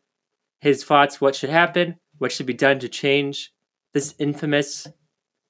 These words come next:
baseball game. And the event that we're gonna talk about today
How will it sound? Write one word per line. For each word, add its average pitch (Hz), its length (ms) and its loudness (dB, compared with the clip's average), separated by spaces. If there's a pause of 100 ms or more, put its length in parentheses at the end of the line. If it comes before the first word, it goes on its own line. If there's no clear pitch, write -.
(600)
baseball 139 420 4
game. 139 360 0 (1500)
And 151 320 4
the 156 60 4
event 147 320 2
that 170 60 0
we're 165 100 2
gonna 175 100 2
talk 147 240 0
about 156 240 2
today 180 540 2